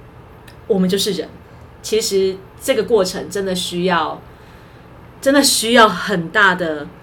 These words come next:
被鼓励，跟还有被帮助、被提醒。最重要是，其实我们自己需要有勇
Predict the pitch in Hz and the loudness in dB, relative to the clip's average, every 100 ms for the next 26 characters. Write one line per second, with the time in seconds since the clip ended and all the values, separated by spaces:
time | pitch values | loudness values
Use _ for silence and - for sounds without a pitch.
0 | - - - - - - 247 196 160 202 | -20 -20 -20 -20 -4 2 2 2 -2 -4
1 | 180 - - - - - 208 202 190 180 | -6 -12 -20 -20 -14 -6 -4 0 0 0
2 | 160 147 208 196 202 208 214 185 208 196 | -2 -2 0 0 -4 -4 -4 -2 -4 -2
3 | 175 175 170 - - - 214 202 185 180 | -6 -6 -10 -12 -4 2 2 2 0 -2
4 | 170 - 175 151 - - - - 180 180 | -2 -4 -6 -10 -14 -20 -20 -10 -8 -6
5 | 165 160 151 - - 170 180 220 165 151 | -8 -10 -12 -14 -8 -6 -6 -8 -10 -10
6 | - 170 156 151 151 | -6 -6 -6 -6 -8